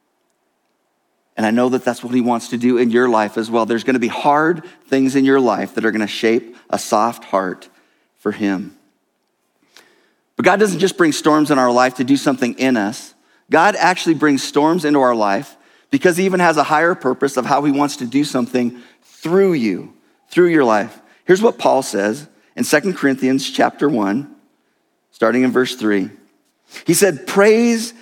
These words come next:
be to the God and Father of our Lord Jesus Christ, the Father of compassion and the God of all comfort." Listen to this. "Who comforts us in all of our troubles, so that,"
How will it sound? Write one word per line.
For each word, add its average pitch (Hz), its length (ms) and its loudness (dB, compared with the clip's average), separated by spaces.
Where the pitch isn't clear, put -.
be 170 260 4
to 175 160 0
the 127 120 2
God 147 380 2
and 151 200 -2
Father 123 380 2
of 123 140 0
our 123 120 2
Lord 127 240 2
Jesus 131 300 -4
Christ, - 540 -8
the 131 100 0
Father 196 460 4
of 139 160 0
compassion 185 840 -2
and 135 160 0
the 123 100 0
God 160 560 0
of 127 160 0
all 190 260 4
comfort." 180 680 -4
Listen 147 280 2
to 120 80 2
this. 101 280 -4
"Who 160 140 2
comforts 240 580 0
us 120 420 0
in 147 260 2
all 240 400 6
of 196 100 2
our 202 140 6
troubles, 120 720 -2
so - 480 2
that," - 440 -4